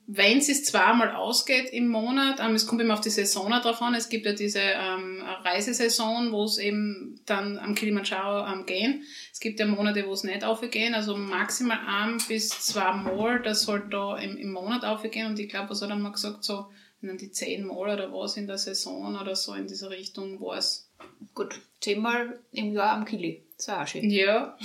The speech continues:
Speaker 1: also die gehen da schon, ähm, sehr, ja, sehr oft eigentlich herauf. Und ich glaub, dass das, also ich hab auch mit einigen auch geredet,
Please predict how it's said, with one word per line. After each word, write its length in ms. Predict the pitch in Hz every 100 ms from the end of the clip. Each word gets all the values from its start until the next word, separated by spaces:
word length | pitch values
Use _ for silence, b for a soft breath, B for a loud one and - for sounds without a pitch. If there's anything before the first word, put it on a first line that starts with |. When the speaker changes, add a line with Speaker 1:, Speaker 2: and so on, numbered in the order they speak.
| -
Speaker 1:
also 160 | 226 -
die 180 | 262 392
gehen 220 | 294 349
da 360 | 233 233 240 - _ B B - 262
schon, 360 | 233 220 240 247
ähm, 420 | 214 214 214 220
sehr, 520 | 220 - 214 214 214 214 - -
ja, 320 | 220 214 233
sehr 680 | 240 - 208 214 220 226 226 -
oft 360 | 208 220 -
eigentlich 400 | 214 208 220 220
herauf. 440 | 208 196 190 226 247
Und 180 | 196 202
ich 80 | 202
glaub, 200 | 180 180
dass 200 | 254 -
das, 100 | 233
also 160 | 214
ich 140 | 220 220
hab 100 | 196
auch 40 |
mit 300 | 226 233 226
einigen 480 | 196 202 226 226 220
auch 100 | 214
geredet, 380 | 214 190 214 233